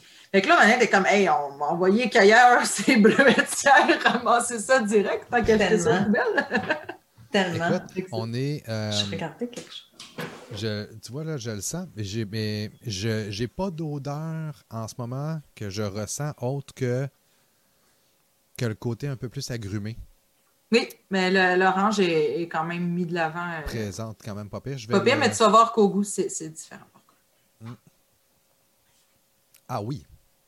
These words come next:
Speaker 3: Ben oui. Euh, là, on va chercher, ah ouais, là, on va chercher le côté sapin un peu plus présent, là.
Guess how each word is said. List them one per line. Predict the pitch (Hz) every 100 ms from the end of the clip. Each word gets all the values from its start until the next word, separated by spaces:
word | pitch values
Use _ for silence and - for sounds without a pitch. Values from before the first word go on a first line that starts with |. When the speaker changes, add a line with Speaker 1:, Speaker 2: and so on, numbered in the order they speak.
| _ _ _ _ _ _ _ _ _ _ _ -
Speaker 3:
Ben | 104 104
oui. | 139 - _ _ _ _ _ -
Euh, | 104
là, | 131
on | 143
va | 113
chercher, | - 107 123 -
ah | - 120
ouais, | 110 92
là, | 98
on | 95 90
va |
chercher | 90 104
le | 113
côté | 107 123
sapin | 104 95 123
un | 98
peu | 104
plus | 107
présent, | 123 - 95 123 113
là. | 82